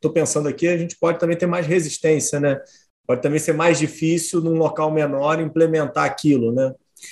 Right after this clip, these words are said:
É, é complicado, mas a minha percepção é que a cultura tá mais implementada. Eu acho que aqui a gente tem um, um, uma dificuldade muito grande. É,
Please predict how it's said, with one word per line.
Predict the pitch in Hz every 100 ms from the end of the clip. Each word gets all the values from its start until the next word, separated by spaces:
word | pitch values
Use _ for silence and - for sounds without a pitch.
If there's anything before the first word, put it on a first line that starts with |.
| - - - _ -
É, | 123 120 117 113 113 110 107 104 101 104 104 101 104 117
é |
complicado, | 117 143 165 160 123 110 113
mas | 123 117 120 - 123 -
a | 123 123
minha | 156 180
percepção | - - - 170 - - 175 220 170 - _ - - _ _ -
é |
que | 196
a |
cultura | - 202 - 208 240
tá | 233
mais | 202 196
implementada. | 190 196 196 190 165 127 131 127 127
Eu | 139
acho | 147
que | 156
aqui | - 190
a |
gente | 175 180 -
tem | 185
um, | 185
um, | 151 165 165 160 160 151 147 143 139 131 123 113 117
uma | 139
dificuldade | 156 160 190 - 185 143 151 214 185
muito | 165 156 147
grande. | 123 131 151 202 208 139 113 104 _ _ _ _ _ -
É, | 139 139 139 135 131 131 127 123 117 113